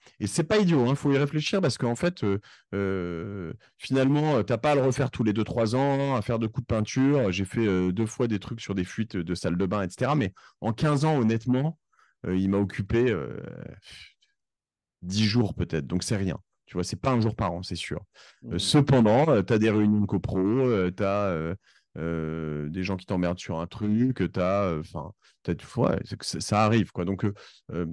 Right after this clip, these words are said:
Speaker 1: et quand t'en as beaucoup, tu te rends compte que, ben, au fur et à mesure, euh, euh, voilà, et, et le N M N P, euh, la, la carotte fiscale fait qu'à un moment, tu te dis, « Ouais, non, mais bon, c'est bien, mais en fait, euh, euh,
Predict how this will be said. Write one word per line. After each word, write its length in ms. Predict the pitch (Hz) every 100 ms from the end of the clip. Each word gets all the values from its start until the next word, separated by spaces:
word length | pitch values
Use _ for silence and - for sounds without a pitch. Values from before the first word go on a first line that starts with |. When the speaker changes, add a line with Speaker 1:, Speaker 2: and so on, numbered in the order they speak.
| -
Speaker 1:
et 100 | 120
quand 140 | 117 180
t'en 160 | 175
as 80 | 131
beaucoup, 280 | 120 113 233
tu 120 | -
te 60 | -
rends 120 | 120
compte 240 | 151 247
que, 120 | 185 117
ben, 180 | 98
au 160 | 92 104
fur 240 | - -
et 40 | 127
à 40 |
mesure, 360 | 107 113 208 135
euh, 680 | 85 50 50 50 - - - - _ _ _ _ _ -
euh, 300 | 67 67 -
voilà, 260 | 101 135 165
et, 120 | 110
et 160 | 98 110
le 120 | 123
N 80 | 123
M 100 | 120
N 160 | 117 110
P, 220 | 160 180
euh, 120 | 139
la, 120 | 107 107 107 107
la 160 | 101 107
carotte 240 | 113 107
fiscale 320 | 110 - 143
fait 120 | 143
qu'à 160 | 98 113
un 60 | 104
moment, 240 | 107 135
tu 140 | -
te 40 | 98
dis, « 100 | 110
Ouais, 120 | 120
non, 100 | 113
mais 160 | 95 87
bon, 220 | 110 76
c'est 160 | - 92
bien, 200 | 117 135
mais 80 |
en 80 | 92
fait, 280 | 85 127 -
euh, 160 | 87 80 _ - _ 76
euh, 180 | 76